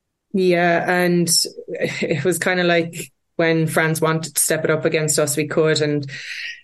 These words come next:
displayed a little bit of a gulf in class. But I'd be hoping that we've had time to kind of nail down a few things. I think I'm still not sure what the best way to line up is. Um,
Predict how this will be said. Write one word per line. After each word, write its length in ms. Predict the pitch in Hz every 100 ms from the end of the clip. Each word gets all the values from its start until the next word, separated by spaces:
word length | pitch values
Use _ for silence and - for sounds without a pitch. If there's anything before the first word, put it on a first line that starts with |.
| _ -
displayed 380 | - 165 156
a 60 | 151
little 240 | 151 139
bit 100 | 151
of 100 | 151
a 60 | 151
gulf 460 | 160 156 151 - -
in 360 | 160 151 147 139
class. 600 | - 170 151 147 135 - _ _ _ _ _ _ _ -
But 360 | 165 156 160 - - - - _ _ _ -
I'd 100 | 170
be 100 | 170
hoping 400 | 190 196 196 196
that 120 | 180
we've 220 | 180 165
had 160 | 175 165
time 220 | 180 165
to 100 | 165
kind 180 | - 165
of 200 | 160 143 -
nail 300 | 165 160 156
down 460 | 156 156 156 156 -
a 80 | 165
few 300 | - 160 156
things. 440 | 170 160 160 - -
I 80 |
think 400 | 165 180 175 - - - - - - - _ _ _ -
I'm 80 | 175
still 240 | 226 220
not 160 | 214 208
sure 320 | 196 175 170
what 320 | 165 165 165
the 80 | 165
best 340 | - 160 160
way 160 | 170 160
to 140 | 160 165
line 300 | 156 156 151
up 200 | 147 139
is. 540 | 123 156 170 175 - -
Um, 680 | - 151 151 151 147 143